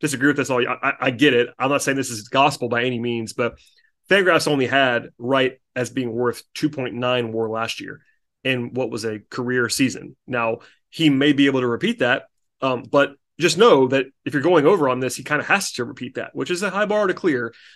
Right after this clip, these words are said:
Um, I think I still might lean over, but it's not a slam dunk. I would lean under on Morton at two point nine, mostly because of the age. I think if, if the number was two and not two point nine, I'd probably lean over. I'd probably have Charlie in the,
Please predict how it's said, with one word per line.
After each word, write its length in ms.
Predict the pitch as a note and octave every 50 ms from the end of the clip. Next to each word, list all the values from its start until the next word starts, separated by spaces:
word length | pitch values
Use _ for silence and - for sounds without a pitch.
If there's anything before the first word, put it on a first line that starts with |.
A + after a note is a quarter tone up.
| _ -
Um, 240 | B2+ B2+ B2 A#2+ -
I 80 | B2+ C3+
think 140 | F3+ F#3
I 80 | D#3 D3+
still 240 | D#3 - - D#3+ D3+
might 160 | E3 E3+ E3+
lean 160 | E3 E3+ F3
over, 300 | F#3 F#3 F3+ G3 G3 F#3
but 280 | D3 C3 B2+ B2 B2 - _ _ _ _
it's 160 | - C3 -
not 160 | D3 D3+ D3+ C#3
a 140 | C3 A#2 - _
slam 340 | - - - C#3 C3 A#2+ A#2
dunk. 340 | A2 B2 B2 B2 A#2+ - - - - - _ _ _ -
I 100 | - D#3+
would 160 | F#3+ G3 D3+
lean 240 | C3 C3+ C#3 C#3 C3 -
under 340 | B2+ C#3 D#3 D#3 D#3+ D#3+ C3
on 100 | C3 B2+
Morton 320 | B2+ B2+ C3 C#3+ C3 C#3
at 60 | C3
two 160 | B2 - D#3 D3+
point 240 | D3+ C3 B2 A#2+
nine, 380 | B2 B2 B2 B2+ B2+ B2+ B2 A#2+ _ _ _ _ -
mostly 340 | C3 D3+ F#3+ G#3 G3 - D#3+
because 540 | C#3+ C#3+ C#3 - C3 B2 B2+ B2+ B2 A#2+ -
of 440 | - - B2+ B2+ B2+ B2 B2 A2+ A2
the 200 | A#2+ A#2+ A#2+ A2+
age. 400 | A#2 B2+ C#3 D3+ D3 - - - - _ _ -
I 140 | - C#3 F3 F3
think 220 | - F#3 F#3 F3+
if, 140 | D#3+ C3+ -
if 200 | C#3 - C#3 C3
the 60 | -
number 180 | D3+ D3+ C#3 A#2
was 160 | A2 - -
two 500 | - - - C3+ C3+ E3 G3+ A3+ A#3 _ _ _ -
and 120 | D3 C3
not 120 | C#3+ C#3+
two 80 | C#3 D#3
point 220 | D3+ C3+ B2+ B2
nine, 200 | A#2+ B2+ D3 D#3 D3
I'd 100 | B2+ -
probably 320 | - B2+ B2 B2 B2 A#2+ A#2
lean 60 | A#2+
over. 320 | A#2 C3 C#3 E3+ F3+ E3
I'd 120 | C#3 C3+ -
probably 200 | D#3 D3 C3+ A#2+
have 140 | B2 B2
Charlie 380 | - - C3 B2 B2 B2 B2 A#2+
in 140 | B2 B2 B2
the, 260 | A#2 A#2+ A#2 A2+